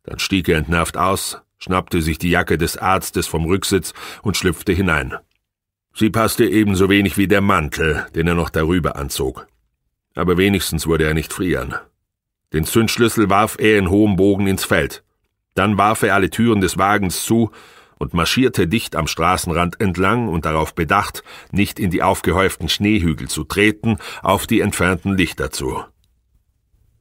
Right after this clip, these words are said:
Er drehte sich nach einigen Metern noch einmal missmutig um. Aber außer dem liegen gebliebenen Audi,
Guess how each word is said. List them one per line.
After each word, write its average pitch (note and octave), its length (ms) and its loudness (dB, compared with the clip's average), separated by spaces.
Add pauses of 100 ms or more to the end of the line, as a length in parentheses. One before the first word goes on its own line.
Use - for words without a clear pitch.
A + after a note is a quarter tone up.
(180)
Er D#2 100 -2
drehte G2+ 360 0
sich G2 200 -2
nach G2+ 140 -2
einigen F2 380 0
Metern F#2 280 0
noch F#2 140 -2
einmal F#2 320 0
missmutig F2 720 -2
um. D#2 280 -2 (840)
Aber C#2 280 -4
außer G#2+ 220 2
dem F2+ 200 2
liegen A2 260 2
gebliebenen F2 500 0
Audi, G#2+ 540 2